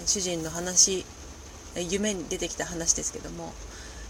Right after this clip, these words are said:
えー、しばらくこうやって夢に出てくるとね、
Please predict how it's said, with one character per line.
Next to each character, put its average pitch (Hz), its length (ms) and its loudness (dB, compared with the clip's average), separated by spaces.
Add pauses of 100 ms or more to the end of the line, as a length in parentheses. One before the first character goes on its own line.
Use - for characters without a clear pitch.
え 175 240 -6
ー、 - 20 2
し - 140 10
ば 254 120 10
ら 285 140 10
く 170 340 4
こ - 120 -10
う - 20 2
や 190 60 4
っ - 20 -12
て 190 80 0
夢 208 220 4
に 202 60 4
出 170 60 -2
て 180 80 -2
く - 120 0
る 160 100 2
と 156 140 -2
ね、 - 280 -4